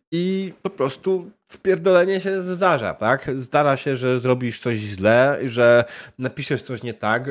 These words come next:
że twój żart, który tobie się wydawał zabawny, nie jest zabawny. I najprościej jest po prostu wtedy przeprosić, iść dalej i tyle, nie? E, i przede wszystkim, mm, drama w internecie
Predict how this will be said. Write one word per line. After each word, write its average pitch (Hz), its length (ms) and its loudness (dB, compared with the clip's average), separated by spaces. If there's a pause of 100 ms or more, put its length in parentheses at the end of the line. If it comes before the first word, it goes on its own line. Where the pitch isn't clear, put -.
(100)
że 123 300 -2
twój 139 260 -2
żart, 123 300 0
który 127 180 -2
tobie 131 200 -2
się - 80 -6
wydawał 120 280 2
zabawny, 113 520 4
nie 262 220 -2
jest 127 220 2
zabawny. 104 540 -4 (580)
I 165 960 -4
najprościej 180 540 0
jest 180 120 2
po - 40 -20
prostu 175 180 -4
wtedy 180 180 -6
przeprosić, 151 640 -4
iść 151 140 -6
dalej 107 400 -4
i 156 80 -6
tyle, 131 380 0
nie? 101 260 -4 (460)
E, 113 540 -2 (120)
i 151 400 -6
przede 175 140 -6
wszystkim, 170 420 -8 (720)
mm, 165 260 -10 (1120)
drama 175 640 -2 (100)
w - 40 -16
internecie 151 800 0